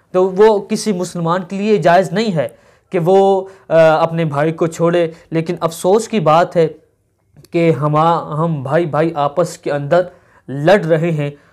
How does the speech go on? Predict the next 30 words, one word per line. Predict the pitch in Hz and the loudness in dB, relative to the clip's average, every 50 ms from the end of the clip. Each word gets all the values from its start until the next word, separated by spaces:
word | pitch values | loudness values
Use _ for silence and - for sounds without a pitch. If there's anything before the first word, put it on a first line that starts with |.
| _ _ - | _ _ -2
और | 143 151 156 156 160 165 165 156 156 151 - - - | 0 2 4 4 4 4 4 4 2 0 -2 -6 -8
हमें, | 151 175 170 180 185 175 156 147 139 131 - _ _ _ - | -8 -6 -4 -2 -2 -4 -4 -6 -10 -14 -18 _ _ _ -2
अ, | 156 156 160 156 151 151 147 147 - _ _ _ - 165 | 2 4 6 6 6 4 2 -2 -8 _ _ _ -6 -4
एक | 165 165 156 | -2 -2 -2
दूसरे | 143 160 165 - 175 175 170 165 170 | -4 -6 -6 -4 -4 -4 -4 -2 -2
को, | 175 170 170 165 160 - - - - | 0 2 2 2 0 -4 -12 -10 -6
अपनी | 151 151 165 170 | -6 -6 -4 -4
औलाद | 170 165 160 151 143 156 175 180 165 | -2 0 2 4 4 4 2 2 0
को | - 180 | -2 -4
भी | 160 151 170 | -2 -2 -2
ये | 165 | -4
सिखा | 165 - 156 147 156 147 147 | -4 -4 -4 -2 0 0 0
रहे | 147 170 | 0 -2
हैं | 165 160 | -4 -4
कि | 165 165 160 | -2 -2 -2
चचा | 160 160 160 156 156 - 165 | -2 -4 -6 -4 -2 -2 -2
के | 160 151 160 | -2 -2 -4
साथ, | 160 - 147 147 143 | -2 -2 -2 -2 -2
चचा | 139 - - - 160 - - 175 | -4 -6 -6 -6 -6 -2 -2 0
के | 170 165 | 0 0
घर | 151 151 151 151 | 0 0 0 0
में | 156 160 | 0 0
नहीं | 165 220 185 | -2 0 0
जाना, | 170 156 135 131 127 113 156 - _ _ _ _ _ _ - | 0 0 0 -2 -4 -8 -10 -12 _ _ _ _ _ _ -6
चचा | - 165 165 - 180 170 | -6 -4 -2 0 0 0
से | 170 180 185 196 - - - - _ - | 2 0 -2 -2 -2 -8 -20 -20 _ -4
गुफ्तगू | 151 160 180 175 - - 165 156 156 190 202 208 | 0 0 0 0 -2 -6 -4 0 2 2 2 2
भी | 208 269 | 0 -2
नहीं | 269 262 220 - | -2 -2 -2 -2
करनी। | - 156 135 131 127 117 - | -2 -4 -4 -4 -8 -12 -12